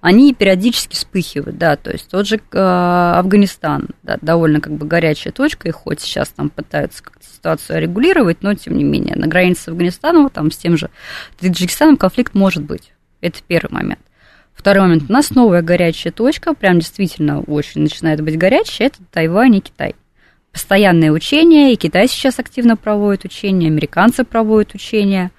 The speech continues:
а, военные как бы всеми силами, то есть такая демонстрация того, что страны готовятся. А, дойдёт ли до войны, ну, именно в прямом смысле,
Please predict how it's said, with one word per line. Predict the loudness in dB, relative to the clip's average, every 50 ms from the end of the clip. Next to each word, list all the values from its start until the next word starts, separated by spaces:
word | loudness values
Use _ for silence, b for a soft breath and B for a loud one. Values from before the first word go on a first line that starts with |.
| b b b b b b b _
а, | -4 -2 0 0 2 2 2 2 2 4 4 2 2
военные | 2 2 2 4 4 4 2 2 2 2 2 2 0 0
как | -2 -6 -6 -4
бы | -4 -4
всеми | -6 -6 -6 -2 0 0 0
силами, | 0 -2 -2 0 2 4 4 4 2
то | 0 -2
есть | -4 -4 -6
такая | -8 -4 -2 -2 0
демонстрация | 2 2 2 0 0 -2 0 0 0 0 -2 -8 -14
того, | -10 -8 -6 -2 -2 -2 -2
что | -4 -6 -12 -12 _ -4 -2 0 0 2 2 2 0
страны | -2 -4 -2 0 2 2 2 2
готовятся. | 0 0 -2 -4 -8 -10 -10 -12 _ _ _ _ _ _ _ _ _ _ _ _ _ _ b b b b b b b b b b b b b b b -12
А, | -6 -4 -2 -2 -2 -2 -4 -6 -8 -12 -16 _
дойдёт | -8 0 2 2 4 4 4 4 4 4
ли | 2 2 4
до | 2 2
войны, | 2 4 4 6 6 6 4 4 0 -8 _ _ _ _ _ _ _
ну, | 0 4 4 6
именно | 6 6 6 6 4 4 2
в | 0 0
прямом | 2 4 6 6 6 4
смысле, | 2 2 4 4 4 4 2 -2 -8 -14 -14